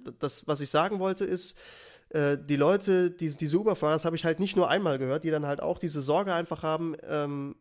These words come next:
"Ja, uns-, unsere Gesellschaft hier zerbricht und das ist ein Problem und ihr in Deutschland, ihr habt, äh, ihr habt gesetzliche Krankenversicherungen" und so weiter und so fort, was die halt in Amerika gar nicht haben. Und das sind halt alles so Zerwürfnisse, wo ich einfach sag: "Okay, das trifft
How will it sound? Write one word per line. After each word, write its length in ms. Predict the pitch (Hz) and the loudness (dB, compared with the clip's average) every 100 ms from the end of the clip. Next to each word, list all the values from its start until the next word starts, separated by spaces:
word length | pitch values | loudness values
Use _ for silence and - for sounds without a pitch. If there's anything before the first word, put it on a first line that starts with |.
| - | -12
"Ja, 300 | 135 147 165 | -4 0 0
uns-, 280 | - 156 - | 0 -4 -4
unsere 280 | 156 147 | -6 -4
Gesellschaft 460 | 139 131 190 202 190 | -2 0 0 0 -2
hier 120 | 202 | -4
zerbricht 540 | 196 180 170 196 - - | -2 -4 -2 -4 -4 -6
und 380 | 156 143 - | -4 -4 -4
das 160 | 165 160 | -6 -4
ist 80 | 175 | -6
ein 80 | 175 | -6
Problem 480 | 165 165 165 170 | -6 -2 -2 -2
und 160 | 151 139 | -4 -4
ihr 240 | 147 147 | 0 0
in 100 | 139 | 0
Deutschland, 340 | 135 147 - 143 | -2 -2 -2 -4
ihr 120 | 139 | -4
habt, 240 | 143 - - | -4 -8 -8
äh, 320 | 147 143 135 | -4 -2 -4
ihr 60 | 135 - - | -6 -16 -6
habt 140 | 147 - | -6 -4
gesetzliche 380 | 147 156 151 143 | 0 0 0 -2
Krankenversicherungen" 1000 | - 165 196 185 165 175 180 165 170 175 | -2 -2 -2 -6 -4 -4 -2 -2 -2 -2
und 140 | 165 | -2
so 120 | 156 160 | -2 0
weiter 240 | 156 165 | 0 0
und 80 | 160 | -6
so 100 | 151 | -6
fort, 240 | - 160 | -4 -4
was 160 | 156 - | -4 -6
die 160 | 160 156 | -4 -2
halt 120 | 156 | -2
in 80 | 147 | -2
Amerika 440 | 143 156 156 151 | -2 -2 -2 0
gar 140 | 147 | 0
nicht 180 | 147 147 | -2 -2
haben. 320 | 147 147 156 - - - - - - | -2 -2 -6 -10 -20 -20 -20 -20 -2
Und 400 | 147 147 143 - | 0 0 -2 -4
das 100 | 151 | 0
sind 120 | 180 | 2
halt 180 | 165 170 | 0 0
alles 300 | 190 240 - | 0 0 0
so 160 | 220 214 | -4 -2
Zerwürfnisse, 840 | - 170 160 247 190 151 160 185 | 0 2 2 0 0 -2 0 -2
wo 80 | 160 | -2
ich 120 | 160 - | -2 -2
einfach 200 | 160 165 | -4 -2
sag: 140 | 160 | -4
"Okay, 240 | 151 196 | -4 -4
das 220 | 180 156 - | -2 -4 -4
trifft 280 | 175 175 | -6 -8